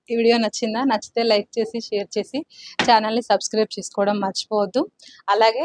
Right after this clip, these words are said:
సూరత్లో లోకల్లో ఉండేవాళ్ళు, ఈ చుట్టుపక్కల ఉండేవాళ్ళు వెకేషన్ టైంలో మంచి రిసార్ట్స్ కోసం, ఫామ్ హౌస్ కోసం చూస్తే మాత్రం ఇదైతే బెస్ట్ అనే చెప్తాను.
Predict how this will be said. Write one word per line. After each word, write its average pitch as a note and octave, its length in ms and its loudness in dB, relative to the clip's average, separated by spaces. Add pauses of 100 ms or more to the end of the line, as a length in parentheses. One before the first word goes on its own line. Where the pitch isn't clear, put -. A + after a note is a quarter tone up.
సూరత్లో A#3 540 0
లోకల్లో G#3 460 2
ఉండేవాళ్ళు, G3+ 560 0
ఈ A#3 140 -6
చుట్టుపక్కల A3+ 640 0
ఉండేవాళ్ళు G3+ 540 0 (380)
వెకేషన్ A#3+ 500 0
టైంలో G#3+ 360 2 (480)
మంచి A#3 360 0
రిసార్ట్స్ A3+ 400 0
కోసం, A3 340 -2
ఫామ్ G3 260 -2
హౌస్ G#3 180 -8
కోసం - 280 -4 (440)
చూస్తే A#3+ 300 0
మాత్రం A#3 360 -2 (600)
ఇదైతే C#4 420 2
బెస్ట్ A#3 300 0
అనే C4 180 4
చెప్తాను. B3 420 2